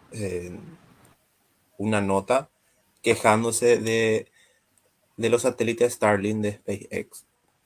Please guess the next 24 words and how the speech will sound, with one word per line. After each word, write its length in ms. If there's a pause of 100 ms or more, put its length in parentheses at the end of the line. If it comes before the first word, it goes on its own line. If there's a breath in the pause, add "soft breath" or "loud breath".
(180)
que 720 (840)
de 80
manera 600
descontrolada 1040
o 580 (200)
de 140
una 240
forma 600
irresponsable 1080 (540)
no 100
habían 260
controlado 500
su 160
trayectoria, 840
y 80
en 120
un 160
punto 380
pasó 400
extremadamente 800
cerca, 600
eh, 300
en 140
dos 380